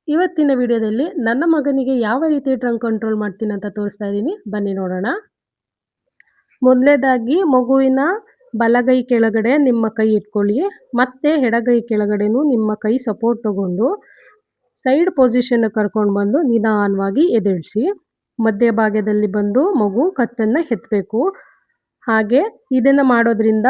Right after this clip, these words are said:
ಟ್ರಂಕು ಮತ್ತೆ ನೆಕ್ಕು ಎರಡೂ ಸಹ ಕಂಟ್ರೋಲಿಂಗ್ ಬರುತ್ತೆ. ಅದೇ ರೀತಿ ನಿಧಾನವಾಗಿ ಅವನನ್ನ ಕೆಳಗಡೆ ಮಲಗಿಸಿ. ಇದನ್ನ ನೀವು ಫಸ್ಟ್ ಮಾಡೋದಾದ್ರೆ ಒಂದು ತ್ರೀ ಟೈಮ್ಸ್, ಆಮೇಲೆ ಒಂದು ಟೆನ್ ಟೈಮ್ಸ್ ಪ್ರಾಕ್ಟೀಸ್ ಮಾಡಿಸಿ.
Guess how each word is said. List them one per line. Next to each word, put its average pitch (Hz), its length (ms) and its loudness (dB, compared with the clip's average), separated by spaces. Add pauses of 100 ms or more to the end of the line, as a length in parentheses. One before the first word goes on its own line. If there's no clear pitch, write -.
ಟ್ರಂಕು 294 800 0
ಮತ್ತೆ 254 340 0
ನೆಕ್ಕು 226 500 0
ಎರಡೂ 285 380 4
ಸಹ 277 320 0
ಕಂಟ್ರೋಲಿಂಗ್ 220 640 2
ಬರುತ್ತೆ. 202 380 0 (1000)
ಅದೇ 285 400 4
ರೀತಿ 269 340 4
ನಿಧಾನವಾಗಿ 233 880 2
ಅವನನ್ನ 220 600 -2 (160)
ಕೆಳಗಡೆ 214 380 0
ಮಲಗಿಸಿ. 214 580 -4 (800)
ಇದನ್ನ 226 380 2
ನೀವು 214 260 0
ಫಸ್ಟ್ 247 300 -4
ಮಾಡೋದಾದ್ರೆ 214 760 -2 (120)
ಒಂದು 220 240 0
ತ್ರೀ 240 180 2
ಟೈಮ್ಸ್, 247 560 -2
ಆಮೇಲೆ 208 320 0
ಒಂದು 240 140 0
ಟೆನ್ 196 260 -4
ಟೈಮ್ಸ್ 285 340 -4
ಪ್ರಾಕ್ಟೀಸ್ 208 400 -6
ಮಾಡಿಸಿ. - 320 -8